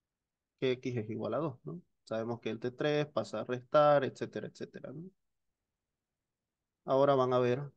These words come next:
eh, la mayoría de ecuaciones diferenciales, por ejemplo, de que y prima es igual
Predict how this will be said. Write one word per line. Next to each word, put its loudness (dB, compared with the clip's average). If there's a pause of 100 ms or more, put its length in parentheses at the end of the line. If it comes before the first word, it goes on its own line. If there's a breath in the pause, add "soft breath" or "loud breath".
(300)
eh, -4 (140)
la -6
mayoría -2
de -2
ecuaciones -4
diferenciales, -2 (140)
por -4
ejemplo, -2
de -4
que -6 (380)
y 0
prima -2
es -10
igual -4